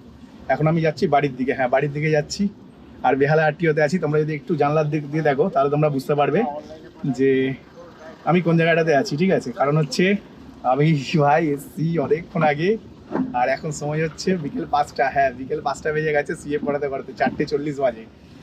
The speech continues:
তো চারটে চল্লিশে সিএফ কমপ্লিট হয়ে গেল। যেই অফিসার এসেছিল, সেই অফিসার এসেই বলছে, "এখানে ডেন্ট আছে, ওখানে ডেন্ট আছে, এখানে একটু স্ক্র্যাচ আছে, ওখানে একটু স্ক্র্যাচ আছে,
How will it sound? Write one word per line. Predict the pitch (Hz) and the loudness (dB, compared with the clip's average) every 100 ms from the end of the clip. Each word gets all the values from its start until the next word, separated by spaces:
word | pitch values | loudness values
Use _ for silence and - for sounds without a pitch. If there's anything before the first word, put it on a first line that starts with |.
| - | -10
তো | 139 | -6
চারটে | 131 143 - 156 | 0 0 0 0
চল্লিশে | 151 151 170 | 0 0 -2
সিএফ | 147 156 | -2 -2
কমপ্লিট | 170 180 165 170 | 2 2 2 2
হয়ে | 156 | 2
গেল। | 160 185 | 2 -2
যেই | 175 147 160 | 0 -2 0
অফিসার | 151 143 - 151 | -4 -4 2 2
এসেছিল, | 143 147 165 | 2 0 -2
সেই | 190 139 | 0 0
অফিসার | - 180 147 | 0 0 0
এসেই | - 160 | 0 -2
বলছে, | 156 147 165 202 - - - - 147 | 0 0 -2 -6 -14 -20 -20 -6 0
"এখানে | 151 156 | 2 2
ডেন্ট | 156 156 | 2 2
আছে, | 151 160 | 0 0
ওখানে | 151 151 | 0 2
ডেন্ট | 151 151 | 2 2
আছে, | 151 - 160 | 0 0 -2
এখানে | 143 147 | -2 -4
একটু | 147 | -8
স্ক্র্যাচ | - 143 143 | -2 0 0
আছে, | 139 | 0
ওখানে | 139 143 | -2 -2
একটু | 147 | -6
স্ক্র্যাচ | 147 139 139 | -2 2 2
আছে, | 131 151 | 2 0